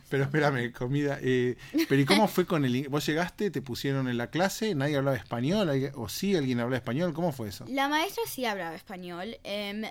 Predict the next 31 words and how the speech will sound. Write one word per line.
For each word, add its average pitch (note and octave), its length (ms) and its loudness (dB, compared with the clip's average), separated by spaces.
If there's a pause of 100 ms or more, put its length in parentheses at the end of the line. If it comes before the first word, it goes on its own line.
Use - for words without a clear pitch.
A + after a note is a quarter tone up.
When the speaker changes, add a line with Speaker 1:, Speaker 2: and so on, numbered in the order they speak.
(120)
Speaker 2:
aunque, G#3+ 640 -8
em, F#3+ 480 -10 (280)
solo D4+ 280 -2
las - 160 -4
primeras A3+ 380 -4
semanas F#3+ 420 -10
me F3+ 80 -10
dejó F#3 220 -10
hablar F3+ 200 -8
español, F3+ 400 -12
después G3 460 -10
dijo, - 400 -16
después G#3 560 -10
dijo F#3 280 -12
que F3+ 120 -12
tenía F#3 280 -10
que F3+ 140 -12
practicar F3 560 -14
en F#3 140 -12
inglés, F3 500 -12 (520)
pero A3+ 280 0
sí A#3 200 -6
había A#3 420 -2
una B3 320 -2
chica F#3 440 -8
que F#3 600 -6
no A#3 120 0
estaba A3 320 -4
en G3 60 -8
mi F#3 100 -10
clase, D#3+ 520 -10